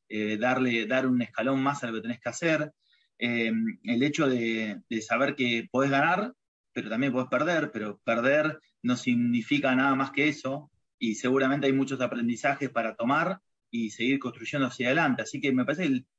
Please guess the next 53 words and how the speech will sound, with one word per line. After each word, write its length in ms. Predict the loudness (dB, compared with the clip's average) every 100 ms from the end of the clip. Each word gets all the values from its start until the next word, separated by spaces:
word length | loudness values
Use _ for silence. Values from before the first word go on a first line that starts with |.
| _
el 140 | -4
deporte 360 | -4 -2 -2 -2
tiene 220 | 0 0
mucho 360 | 2 0 -2 -6
de 60 |
eso 180 | -8 -8
para, 400 | -6 -4 -4 -8
para 480 | -8 -8 -6 -8 -10
trabajar. 500 | -6 -4 -2 -2 -4 -8 _ _ _
Y, 280 | 2 4 4
eh, 140 | 2
y 120 | 0 0
en 100 | 0
ese 140 | -2
sentido 520 | -2 -2 -2 0 0
creo 220 | 2 0
que, 220 | 0 -2 -2
mm, 320 | -4 -4 -6 -2
hay 160 | 2
una 160 | 4 4
deuda 280 | 4 4 2
interesante 680 | 0 -2 -4 -2 0 0
para 200 | -2 -2
mí, 160 | 0 0
en, 320 | 0 0 -4 -10 _ _
y 100 | -8
acá 180 | -4 -2
te 60 | 0
lo 80 | 0
conecto 320 | 0 -2 -4
con 160 | -2 0
el 100 | 2
agro, 320 | 2 0 0
¿no? 240 | 2 2
Eh, 360 | 0 -2 -4 -8 -8
eh, 400 | -6 -4 -6 -10 _ _ -6
de 120 | -4
cómo 240 | -2 0
el 60 | 2
agro 220 | 2 2
argentino, 520 | 0 0 -2 0 0 0
en 80 |
esto 200 | 0 -2
que 80 | -4
hablé 220 | 0 2 2
hoy 220 | 4 2
al 120 | 0
principio 520 | -6 -10 -6 -2 0
de 100 | -2
la 60 | -4
eficiencia 680 | -8 -10 -4 0 0 -2 -2
y 40 |
demás, 360 | 2 2 0